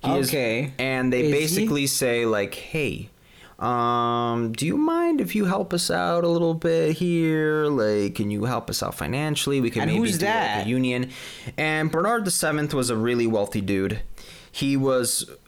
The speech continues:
Speaker 1: uh, a count. A count is basically, like, the,
Speaker 2: Yeah.
Speaker 1: he's, like, a really rich guy.
Speaker 2: Yeah,
Speaker 1: Kinda
Speaker 2: yeah.
Speaker 1: like Count Dracula. It's a guy who owns a massive estate.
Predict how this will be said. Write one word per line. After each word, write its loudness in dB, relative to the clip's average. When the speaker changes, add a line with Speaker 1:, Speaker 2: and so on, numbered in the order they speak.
Speaker 1:
uh, 2
a 0
count. -2
A -2
count -2
is 0
basically, 0
like, 0
the, -2
Speaker 2:
Yeah. 0
Speaker 1:
he's, 0
like, 0
a 0
really 0
rich -2
guy. -4
Speaker 2:
Yeah, 0
Speaker 1:
Kinda -4
Speaker 2:
yeah. -2
Speaker 1:
like -2
Count -2
Dracula. 0
It's -2
a -4
guy -2
who 0
owns 0
a 0
massive -2
estate. -2